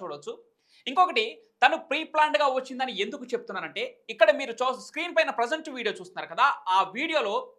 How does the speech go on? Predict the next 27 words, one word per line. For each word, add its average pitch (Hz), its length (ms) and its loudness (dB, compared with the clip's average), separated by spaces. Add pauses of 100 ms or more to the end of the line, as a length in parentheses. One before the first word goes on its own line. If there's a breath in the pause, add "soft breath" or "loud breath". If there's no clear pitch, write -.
తను 214 160 -2
లోపల 262 340 -2
నుంచి 277 180 -10
ఒక 240 280 -6
కత్తిని 320 380 -2
చూపిస్తుంది. 196 380 -18
ఎస్, - 180 -16
క్లియర్గా 349 460 2
చూడొచ్చు 170 260 -6
మీరు, 123 120 -20 (1000)
క్లియర్గా 277 560 6
కత్తి 269 340 -2 (100)
చూపిస్తుంది. 240 440 -6
అంటే, 233 580 -2
"నన్ను 240 260 0
ఎవరైనా 254 520 2
ఆపటానికి 254 680 2
ప్రయత్నిస్తే 247 920 -4
వాళ్ళపైన 208 400 0
నేను 240 180 -4
ఖచ్చితంగా 240 460 -2
దాడి 220 480 0
చేసి 214 180 -10
తీరుతా" 202 560 0
అన్న 208 200 0
బిహేవియర్ 233 580 -4
అది. 139 180 -16